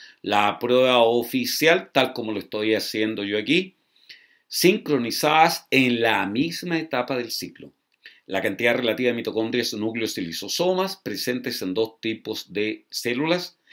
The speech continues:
de un mamífero, ambos sincronizados en la misma etapa del ciclo. Ambas están en G uno,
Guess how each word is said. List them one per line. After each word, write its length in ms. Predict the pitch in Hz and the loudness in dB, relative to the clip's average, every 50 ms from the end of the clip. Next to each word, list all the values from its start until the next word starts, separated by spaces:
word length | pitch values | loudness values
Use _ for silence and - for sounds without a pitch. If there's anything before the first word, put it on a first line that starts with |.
| - - _ _ | -20 -20 _ _
de 180 | - 95 107 113 | -4 2 4 4
un 140 | 113 107 107 | 4 4 2
mamífero, 720 | 95 90 117 147 151 147 - 190 185 190 185 - - _ _ _ _ _ - _ _ _ _ _ | -2 4 4 4 4 4 2 0 0 0 0 -2 -8 _ _ _ _ _ -20 _ _ _ _ _
ambos 640 | - 101 123 131 127 135 135 135 151 143 - - - | 2 4 4 4 4 2 4 4 2 2 2 -8 -6
sincronizados 1300 | - - - 131 127 131 131 - 98 98 87 85 85 - - - 143 143 151 160 165 170 165 - - _ - | -4 2 4 4 4 4 0 -4 -8 -8 -8 -8 -8 -6 -2 2 4 4 6 6 4 2 2 -2 -8 _ -2
en 200 | 113 117 104 98 | 0 0 0 0
la 100 | 98 98 | 0 -2
misma 320 | 104 113 120 110 110 110 | -2 -2 -4 -2 -2 -4
etapa 480 | 110 - 107 107 104 104 - 110 104 90 | -2 -2 0 0 0 0 0 -2 -2 0
del 360 | 87 98 101 101 101 104 - _ _ | -2 -2 -2 -4 -6 -8 -14 _ _
ciclo. 480 | - - - 92 82 78 78 71 69 - | -16 -10 -10 -10 -10 -10 -12 -14 -12 -8
Ambas 500 | - 98 113 123 123 127 120 113 - - | -4 -2 0 0 2 2 0 0 -2 -6
están 380 | 104 - - - 107 98 104 107 | -8 -10 -8 -6 -4 -4 -2 -2
en 140 | 98 87 80 | -4 -6 -6
G 220 | - - 90 85 90 | -8 -6 -4 -2 0
uno, 540 | 113 143 151 147 147 143 139 143 147 151 156 | 2 2 2 2 2 2 2 0 0 -2 -4